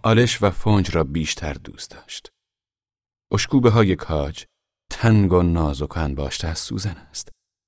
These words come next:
نه بر آن می‌توان نشست و نه از آن می‌توان گذشت. و شاه بلوط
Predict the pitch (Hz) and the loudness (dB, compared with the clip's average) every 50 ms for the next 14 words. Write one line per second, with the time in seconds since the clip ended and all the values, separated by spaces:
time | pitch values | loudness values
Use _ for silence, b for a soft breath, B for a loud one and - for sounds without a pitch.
0 | _ - - - 117 104 98 101 98 98 95 90 - 92 87 82 82 78 71 71 | _ 0 2 4 6 6 8 8 6 6 6 4 4 0 0 0 2 0 0 -2
1 | - - 107 131 151 156 - - - - _ _ _ _ _ _ - 82 78 78 | -2 -4 -4 -6 -6 -8 -10 -12 -14 -14 _ _ _ _ _ _ -4 -2 0 0
2 | 80 76 76 - - 82 73 71 69 - - 76 73 78 76 69 67 67 - 87 | 0 0 -2 -4 -4 -4 -4 -4 -4 -4 -6 -4 -4 -4 -6 -6 -8 -10 -10 -12
3 | 85 - - - - - - - _ _ _ _ _ _ _ _ _ _ _ _ | -12 -14 -14 -18 -18 -18 -18 -20 _ _ _ _ _ _ _ _ _ _ _ _
4 | _ _ - - - - 92 85 85 - 90 90 98 123 143 160 - | _ _ -8 -6 -2 0 0 0 2 2 0 2 2 2 0 -2 -6